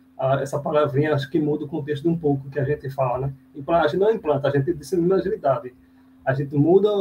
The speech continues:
um pouco o pensamento pessoal em se tratando de agilidade, porque hoje a agilidade nas empresas, o pessoal pensa que é praticamente, é, só rodar mitos. Isso aqui,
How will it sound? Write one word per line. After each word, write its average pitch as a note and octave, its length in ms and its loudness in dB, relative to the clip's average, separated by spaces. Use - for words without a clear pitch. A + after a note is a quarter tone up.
um F3 120 0
pouco G#3 340 4
o - 40 -4
pensamento D#3+ 640 0
pessoal - 600 -2
em D3 60 -8
se C#3 120 -10
tratando D#3 280 -4
de D#3 80 -2
agilidade, C#3+ 340 0
porque D3+ 240 -2
hoje D3+ 320 2
a C3+ 40 0
agilidade C#3 480 -2
nas C3+ 300 0
empresas, C3 600 -2
o D3 80 -12
pessoal D3 320 0
pensa D3+ 260 -6
que - 200 -4
é D#3+ 60 0
praticamente, D#3 1040 -2
é, C#3 480 2
só D3 160 -4
rodar D#3 300 0
mitos. C3+ 240 0
Isso - 140 -14
aqui, - 260 -16